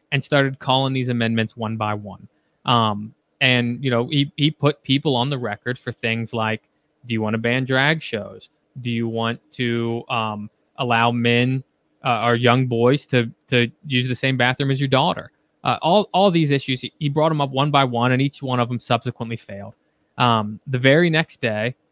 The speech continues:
I, I think House leadership realized the mistake that they had made and, and not putting forward a solid bill out of the House, um,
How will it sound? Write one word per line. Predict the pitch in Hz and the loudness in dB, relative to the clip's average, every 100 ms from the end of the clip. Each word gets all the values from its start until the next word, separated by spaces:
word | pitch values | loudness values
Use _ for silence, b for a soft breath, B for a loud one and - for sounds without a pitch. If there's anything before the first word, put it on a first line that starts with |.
| _ - | _ -4
I, | 123 113 | -2 0
I | 117 | 0
think | 127 120 | -2 -2
House | 120 120 - | 0 -2 -2
leadership | 127 117 127 120 | -2 -2 -4 0
realized | 120 117 113 113 110 | 2 4 4 2 -2
the | 117 | -6
mistake | 113 - - 113 | -6 -6 -6 -6
that | - - | -6 -4
they | 113 | -2
had | 113 | -2
made | 113 110 110 113 | -4 -4 -2 -4
and, | 110 110 - | -6 -8 -8
and | 139 117 113 - - | -6 -6 -6 -10 -4
not | 123 120 127 _ | 2 4 2 _
putting | 135 123 117 | 2 2 2
forward | - 123 113 113 113 - _ _ | -2 -2 0 0 -2 -6 _ _
a | 127 | -6
solid | - - 120 117 113 113 | -4 0 2 4 2 -2
bill | 117 110 110 110 - | 0 2 2 0 -2
out | 123 113 | -2 0
of | |
the | 110 | -2
House, | 113 110 107 104 - _ _ _ _ | 0 0 0 -4 -12 _ _ _ _
um, | 123 110 104 104 | -2 -2 -2 -8